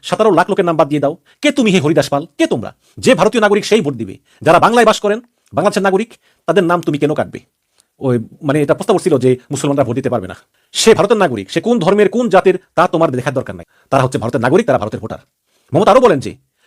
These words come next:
আমি বাংলার মানুষের জন্য গর্বিত, আমি নিজেও হিন্দি, উর্দু, সংস্কৃতি, গুজরাটি, মারাঠি, পাঞ্জাবি, অসমিয়া,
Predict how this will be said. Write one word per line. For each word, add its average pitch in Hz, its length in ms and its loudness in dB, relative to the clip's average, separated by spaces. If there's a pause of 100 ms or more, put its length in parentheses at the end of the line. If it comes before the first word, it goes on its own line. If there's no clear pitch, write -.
(120)
আমি 147 160 -2
বাংলার 185 220 4
মানুষের 156 200 -2
জন্য 156 100 -2
গর্বিত, 123 260 -2 (540)
আমি 139 160 0
নিজেও 196 260 4
হিন্দি, 190 380 0
উর্দু, 180 300 2
সংস্কৃতি, 185 420 -4
গুজরাটি, 180 400 0 (200)
মারাঠি, 147 480 0
পাঞ্জাবি, 185 480 0
অসমিয়া, 180 420 -2